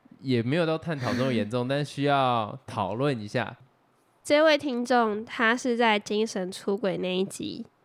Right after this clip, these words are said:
Speaker 2: 回复的，然后他说，已婚女婚后和单身男同事过从甚密，贴在一起说话，互相聊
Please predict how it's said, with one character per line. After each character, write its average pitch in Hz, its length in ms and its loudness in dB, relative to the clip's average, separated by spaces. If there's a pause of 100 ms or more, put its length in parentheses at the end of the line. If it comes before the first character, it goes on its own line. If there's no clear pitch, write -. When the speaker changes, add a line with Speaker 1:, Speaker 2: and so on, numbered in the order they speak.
Speaker 2:
回 190 260 2
复 190 300 -2
的， - 160 -8 (320)
然 202 140 2
后 226 40 4
他 240 220 2
说， 214 500 2 (120)
已 214 200 2
婚 277 320 2
女 226 380 2
婚 254 200 2
后 269 220 2
和 233 300 -2
单 208 240 0
身 208 240 -2
男 180 180 -4
同 180 240 -4
事 202 240 -4
过 208 240 0
从 - 300 -10
甚 185 240 -4
密， - 300 -10 (580)
贴 277 300 2
在 254 200 4
一 240 80 2
起 - 240 -4
说 185 320 -2
话， 190 360 -4 (380)
互 269 140 4
相 226 300 0
聊 185 240 -2